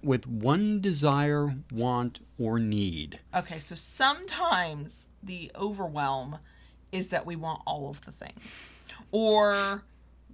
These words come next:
Speaker 2: we want all of the things, we don't think we can have all of the things. Or we're afraid of overwhelming our own partner or whatever.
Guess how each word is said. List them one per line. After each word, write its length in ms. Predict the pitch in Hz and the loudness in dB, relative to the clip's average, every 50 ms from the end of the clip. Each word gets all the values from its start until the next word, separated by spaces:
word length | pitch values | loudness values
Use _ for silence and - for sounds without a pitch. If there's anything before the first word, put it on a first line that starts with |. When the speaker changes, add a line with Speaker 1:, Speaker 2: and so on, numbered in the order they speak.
| 165 170 | -8 -6
Speaker 2:
we 280 | 202 214 214 214 214 | -4 -2 0 0 0
want 320 | 202 202 254 294 370 - - | 2 6 8 10 10 10 8
all 160 | 254 254 247 | 6 2 2
of 80 | 226 | -2
the 60 | 220 233 | -6 -6
things, 260 | - 226 220 233 208 | -6 -4 -4 -4 -4
we 100 | 185 190 | -2 0
don't 140 | 202 202 233 | 0 0 0
think 140 | 226 185 | -2 -6
we 80 | 196 165 | -6 -8
can 120 | - - | -10 -8
have 260 | 156 - 165 156 139 - | -6 -4 -4 -2 -2 -2
all 160 | 92 90 - | -4 -6 -8
of 60 | 80 - - | -10 -14 -14
the 60 | - 127 | -12 -10
things. 240 | 123 120 113 - - - | -10 -10 -10 -10 -8 -4
Or 560 | - 240 247 247 247 240 240 240 233 233 - | -4 -2 -2 0 2 4 6 6 6 6 6
we're 140 | 226 240 247 | 6 6 4
afraid 260 | 247 247 254 247 262 | 6 6 4 4 4
of 100 | 240 - | 2 0
overwhelming 500 | - 226 233 262 269 247 254 262 277 285 | 0 0 0 0 0 0 0 0 -2 0
our 100 | 294 302 | 2 4
own 160 | 302 311 349 | 4 4 4
partner 480 | 359 285 330 359 - - 208 196 165 156 | 6 6 8 8 8 6 4 2 2 2
or 260 | - - 202 208 - | 2 0 0 0 0
whatever. 400 | - 190 - 170 143 113 113 - | 0 2 2 2 2 2 -2 -8